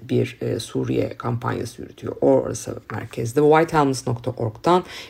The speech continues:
bilgi alınabilir. Oxfam International var. Türkiye'deki ve Suriye'deki yerel partnerlerle birlikte çalışıyor. E, insani destek yapmaya, re-, rehabilitasyon, yeniden inşa gibi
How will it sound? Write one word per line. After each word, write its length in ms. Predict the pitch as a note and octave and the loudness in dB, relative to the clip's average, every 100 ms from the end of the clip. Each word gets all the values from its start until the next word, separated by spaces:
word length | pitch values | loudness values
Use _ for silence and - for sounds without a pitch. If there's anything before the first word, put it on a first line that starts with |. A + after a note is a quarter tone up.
| - | 0
bilgi 320 | F3+ D#3 F3+ | 2 2 0
alınabilir. 480 | E3+ E3+ E3+ F3 F3+ - | 2 2 4 6 4 4
Oxfam 460 | G#3 - - A3+ | 0 0 2 4
International 640 | G#3+ G#3 G3+ F#3+ - A3 A3+ | 4 2 2 2 0 -2 0
var. 200 | A3+ A#3+ - - - | -2 -2 -14 -20 -8
Türkiye'deki 480 | G3 - G3 F#3+ F#3+ | 0 6 8 8 4
ve 80 | |
Suriye'deki 640 | F#3+ - G3+ G3+ F#3+ F3+ F3 | 4 2 6 6 6 2 4
yerel 260 | F3+ F#3 | 6 6
partnerlerle 760 | F#3 F3 F3 F3 E3 E3+ G3+ A3+ | 2 -2 -4 -2 0 2 4 6
birlikte 540 | A3+ F#3 - D3+ A#2+ - - - - | 6 6 6 6 6 2 -16 -20 -10
çalışıyor. 720 | - A#2 - A#2 A#2+ C#3+ A#3 A#3 - - - | -4 -2 -2 0 6 6 6 2 -12 -20 -4
E, 120 | D3 | -2
insani 540 | - C#3+ C#3+ D3 C#3+ C#3+ | 0 0 2 4 4 4
destek 520 | C#3 - E3 E3 - | 0 4 4 4 -2
yapmaya, 380 | B2+ B2 B2 B2 | -6 -2 0 2
re-, 320 | C#3 C3+ - | 4 4 2
rehabilitasyon, 720 | D3 C#3+ C3+ - C3+ A#2+ C#3+ | 2 2 0 -2 -2 -2 -2
yeniden 460 | C3+ C3+ C#3+ C3+ C#3 - | 0 2 2 0 -2 -4
inşa 360 | C3+ B2+ - B2+ | -6 -4 0 0
gibi 180 | D3+ | -2